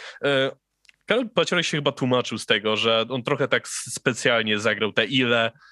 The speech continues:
żeby był dobry content pod lekko stronniczych. Nie wiem, na ile to prawda, ale tak twierdzi.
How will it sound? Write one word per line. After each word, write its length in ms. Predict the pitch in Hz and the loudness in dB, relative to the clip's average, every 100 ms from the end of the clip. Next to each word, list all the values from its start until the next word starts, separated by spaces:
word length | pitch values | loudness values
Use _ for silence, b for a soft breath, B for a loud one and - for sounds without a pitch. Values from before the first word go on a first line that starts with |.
| - | -6
żeby 420 | 107 110 113 113 110 | -4 -2 0 0 0
był 180 | 120 | 0
dobry 240 | 120 117 113 | 0 0 0
content 380 | 120 113 110 101 | 0 0 -2 -2
pod 140 | 110 107 | -6 -2
lekko 220 | 107 113 | -2 -4
stronniczych. 560 | - 113 120 - 196 | -2 -2 -2 0 -2
Nie 100 | 175 | 2
wiem, 100 | 170 | 2
na 80 | 127 | 2
ile 160 | 120 107 | 2 0
to 100 | 95 | -2
prawda, 320 | 104 127 135 | -2 0 0
ale 260 | 110 107 104 117 | 2 0 -4 -2
tak 140 | 104 | -2
twierdzi. 480 | - 110 104 160 220 | 0 -2 0 -2 -2